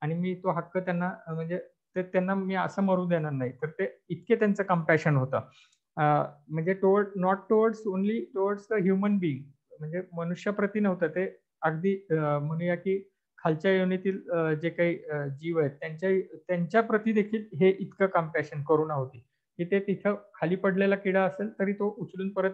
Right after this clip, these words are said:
त्या शरीरावर ठेवायचे, जखमेवर ठेवायचे. अशा प्रकारची compassion होती, करुणा होती आणि त्या करुणेत स्वाभाविक होती त्यांच्याकडे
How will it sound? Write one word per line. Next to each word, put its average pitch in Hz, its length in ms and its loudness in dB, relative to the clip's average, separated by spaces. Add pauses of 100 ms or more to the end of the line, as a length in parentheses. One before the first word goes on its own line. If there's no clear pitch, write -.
त्या 208 120 2 (180)
शरीरावर 170 480 2
ठेवायचे, 143 460 0 (180)
जखमेवर 143 400 -4
ठेवायचे. 123 480 -4 (420)
अशा 156 220 -2
प्रकारची 196 500 -2
compassion 185 520 0
होती, 160 280 0
करुणा 156 340 -2
होती 143 320 -4 (480)
आणि 165 180 -2
त्या 190 140 2
करुणेत 190 420 2 (500)
स्वाभाविक 226 480 6
होती 220 200 4
त्यांच्याकडे 185 500 2